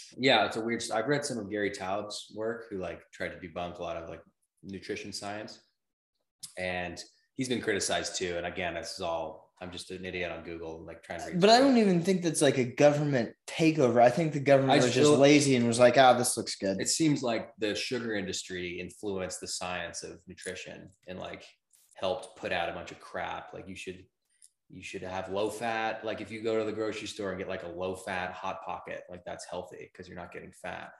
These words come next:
Speaker 1: Um, that kind of shit I think's fucked up, you know, and now
Speaker 2: Hmm.
Speaker 1: it's all, you know, go get a piece of celery or something, like, you know.
Speaker 2: Sugar industry.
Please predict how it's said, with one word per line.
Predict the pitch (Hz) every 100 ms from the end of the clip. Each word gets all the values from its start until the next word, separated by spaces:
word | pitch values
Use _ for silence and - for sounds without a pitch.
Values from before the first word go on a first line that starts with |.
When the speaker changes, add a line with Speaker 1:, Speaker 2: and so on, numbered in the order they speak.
| _ _ _ _
Speaker 1:
Um, | 92 87 82 - - 90
that | 104 98
kind | 95 82
of | 82
shit | 87 80 - 87
I |
think's | 87 87 -
fucked | 90 -
up, | 92 - - _
you | 90
know, | 80 80 -
and | 101
now | 92
Speaker 2:
Hmm. | -
Speaker 1:
it's | -
all, | - 90 -
you | 82
know, | 82 - _ _
go | 101
get | 92
a | 90
piece | - 95
of | -
celery | - 50 50 50
or | 50
something, | - - - - -
like, | - _ _ _ _
you | 87
know. | 80 _ _ _ _ _ _ _ _ _ _ _ _ _ _ _ _ _ _ _ _ _ _ _
Speaker 2:
Sugar | - 139 135 123
industry. | 113 110 - 117